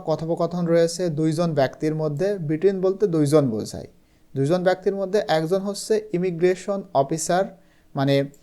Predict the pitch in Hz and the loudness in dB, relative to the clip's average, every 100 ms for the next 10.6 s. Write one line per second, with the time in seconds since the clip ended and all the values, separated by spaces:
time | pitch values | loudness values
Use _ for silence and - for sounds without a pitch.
0 | _ - _ _ - 196 214 214 214 226 | _ -20 _ _ 6 8 8 6 2 4
1 | 214 220 214 185 190 - - 165 170 175 | 4 2 4 2 0 -8 -12 -4 -2 0
2 | 156 160 175 170 165 151 160 175 151 143 | 2 6 6 6 2 2 0 -4 -2 0
3 | 143 151 156 160 185 196 147 135 151 151 | 0 -2 -4 -2 -2 0 -2 -2 -2 0
4 | 175 175 156 147 156 156 - 208 202 190 | 0 -2 -6 -6 -4 -4 0 4 6 6
5 | 214 214 - - 175 175 - 127 90 - | 4 2 -6 -2 0 0 0 -2 -2 -10
6 | - - _ - 202 202 - 165 180 165 | -16 -20 _ -2 -2 -2 -4 -2 -2 4
7 | 190 202 170 175 170 147 151 139 113 101 | 4 4 -2 -4 0 2 2 0 -4 -6
8 | - - - 131 - 180 180 180 _ _ | -6 -10 -6 -6 -2 -2 -2 -6 _ _
9 | - 175 175 180 180 175 175 - 165 170 | -2 -2 0 -2 -2 -4 -6 -6 -6 -6
10 | 165 156 147 165 156 | -6 -6 -2 -2 -2